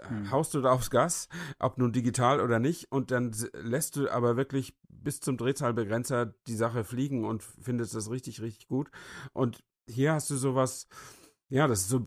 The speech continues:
Speaker 2: wie mit gebremstem Schaum irgendwie. Und das, das ist aber auch deren Absicht, wenn man also die B-M-W-Ingenieure darauf hinweist, sagen sie ja, genau so wollen wir das haben.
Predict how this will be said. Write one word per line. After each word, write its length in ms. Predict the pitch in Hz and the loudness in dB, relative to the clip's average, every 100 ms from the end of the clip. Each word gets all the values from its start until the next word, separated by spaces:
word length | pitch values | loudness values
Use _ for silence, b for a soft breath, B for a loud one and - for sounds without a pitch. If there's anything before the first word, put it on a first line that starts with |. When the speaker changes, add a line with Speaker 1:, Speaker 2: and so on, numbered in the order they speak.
| - | -2
Speaker 2:
wie 160 | 127 | 0
mit 180 | 123 131 | 2 2
gebremstem 520 | 139 113 127 131 135 123 | 2 2 2 2 -2 0
Schaum 360 | 156 120 85 | 2 2 0
irgendwie. 380 | 78 90 87 92 | -6 -6 -6 -6
Und 140 | 104 | -4
das, 140 | 113 - | -4 -2
das 260 | 127 - | -2 -2
ist 180 | - 156 | -2 2
aber 180 | 156 156 | 4 2
auch 80 | 135 | 0
deren 260 | 151 139 104 | 0 0 0
Absicht, 480 | 135 - 185 - | -4 -4 -6 -2
wenn 100 | 139 | 0
man 140 | 135 127 | 0 0
also 220 | 123 117 | -2 -2
die 180 | 127 131 | -4 -4
B-M-W-Ingenieure 800 | 120 113 120 131 127 123 127 120 | -2 -2 0 -2 -4 -2 0 0
darauf 220 | 110 98 | 0 0
hinweist, 340 | 123 143 147 - | -2 -2 -2 0
sagen 200 | 127 131 | 0 2
sie 100 | 127 | 0
ja, 100 | 123 | 0
genau 300 | 120 123 131 | 0 0 0
so 180 | 135 120 | 0 0
wollen 180 | 135 | 0
wir 80 | 135 | -2
das 160 | 117 156 | -4 -6
haben. 340 | 160 90 117 | -4 -4 -8